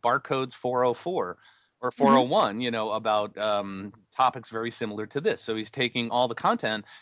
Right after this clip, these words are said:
Speaker 1: repurposed it into a lead magnet, and now he can get people onto his email list that he can start to communicate to on a regular basis rather than haphazardly finding him maybe on LinkedIn.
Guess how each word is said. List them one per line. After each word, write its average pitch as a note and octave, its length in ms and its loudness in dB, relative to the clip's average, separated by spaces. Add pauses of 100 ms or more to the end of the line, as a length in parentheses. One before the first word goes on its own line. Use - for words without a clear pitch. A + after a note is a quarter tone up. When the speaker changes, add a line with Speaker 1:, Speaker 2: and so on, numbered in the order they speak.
(140)
Speaker 1:
repurposed D3+ 640 -2
it A2+ 140 0
into B2+ 420 -2
a G#2 40 -2
lead D3 260 -4
magnet, G2+ 400 -2 (280)
and C3 120 2
now B2+ 140 4
he C#3 40 2
can C#3 160 0
get A#2+ 160 -2
people B2 300 -4
onto A2 220 0
his G2+ 120 -6
email D3 300 0
list G#2 220 -4
that G#2+ 120 0
he G#2 60 -4
can G#2 160 -8
start G#2+ 300 0
to G2+ 280 -6 (300)
communicate F3+ 680 0
to A2 180 -4
on A2 100 -2
a A2 40 -2
regular A2 320 -2
basis B2+ 380 0
rather A2+ 220 4
than G#2+ 140 -4
haphazardly A2+ 880 0
finding G#2+ 320 -6
him G#2 160 -8
maybe G2 300 -8
on F#2+ 140 -6
LinkedIn. E3+ 340 -10